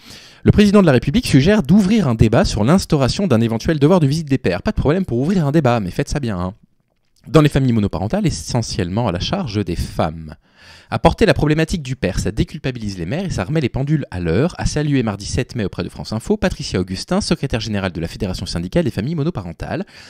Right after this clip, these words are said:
après les propos d'Emmanuel Macron dans le magazine Elle sur un devoir de visite des pères dans les familles monoparentales.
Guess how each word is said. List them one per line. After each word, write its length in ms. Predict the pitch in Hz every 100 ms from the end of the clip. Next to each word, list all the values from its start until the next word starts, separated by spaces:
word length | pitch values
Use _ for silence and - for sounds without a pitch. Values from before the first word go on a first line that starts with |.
| - -
après 260 | 113 -
les 80 | 165
propos 220 | - 117
d'Emmanuel 380 | 113 117 107 92
Macron 300 | 87 90 208
dans 80 | 180
le 60 | 107
magazine 400 | 120 117 101 85
Elle 240 | - 131 -
sur 220 | - 90
un 80 | 90
devoir 640 | 120 226 170 151 123 101
de 80 | 95
visite 400 | 101 123 139 -
des 100 | 92
pères 300 | - 127 196
dans 100 | 95
les 60 | 85
familles 440 | - 127 190 202 - _ _ _ -
monoparentales. 640 | 120 185 101 87 76 80